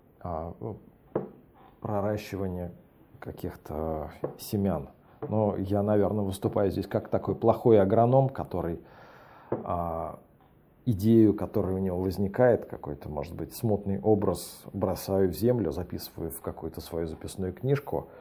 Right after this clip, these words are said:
и некоторое время к этому не возвращаюсь. То есть там какие-то из этих семян, наверное, как-то засыхают, э, они не, с ними ничего не происходит, но что-то обязательно да прорастёт.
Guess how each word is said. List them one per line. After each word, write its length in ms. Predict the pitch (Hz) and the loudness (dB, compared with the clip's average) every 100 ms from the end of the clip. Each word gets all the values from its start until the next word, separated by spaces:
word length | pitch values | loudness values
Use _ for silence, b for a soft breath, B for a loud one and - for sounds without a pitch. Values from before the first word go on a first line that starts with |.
| B B B B B B B B _ _ | B B B B B B B B _ _
и 600 | 113 117 113 110 110 104 | 2 6 8 8 6 4
некоторое 380 | 101 123 - 117 | 6 6 6 6
время 300 | 104 117 113 | 6 6 4
к 80 | 113 | 2
этому 180 | 101 104 | 0 2
не 80 | 104 | 2
возвращаюсь. 640 | 92 95 107 113 82 - | 4 2 2 2 -2 -4
То 140 | - | -10
есть 180 | 80 - | -10 -6
там 220 | - 80 | -2 -2
какие-то 420 | 92 90 98 85 87 | -2 -4 -4 -2 -2
из 140 | 78 | -4
этих 240 | 76 - - | -6 -10 -12
семян, 540 | - 95 87 67 76 | -6 -4 -4 -4 -6
наверное, 380 | 82 82 - - | -6 -6 -8 -12
как-то 300 | - - 82 | -14 -14 -10
засыхают, 840 | 80 - 101 - 117 117 101 - B B B | -10 -6 -2 10 12 12 10 0 B B B
э, 500 | - 82 78 78 76 82 - | -10 -8 -6 -6 -8 -10 -10
они 200 | - 92 | -6 -4
не, 580 | 90 90 90 85 82 85 | -4 -4 -4 -4 -4 -8
с 140 | 90 104 | -8 -4
ними 140 | 90 | -4
ничего 260 | 82 - 80 | -4 -4 -4
не 80 | |
происходит, 560 | 78 90 85 - 117 - | -4 -4 -4 4 4 4
но 220 | 98 98 | 2 0
что-то 520 | 98 - - 110 101 - | 4 2 6 6 4 2
обязательно 520 | 101 90 101 98 98 | -2 2 2 2 -2
да 120 | 95 | -2
прорастёт. 720 | - 90 87 95 - 85 67 | -2 0 0 0 -2 -2 -2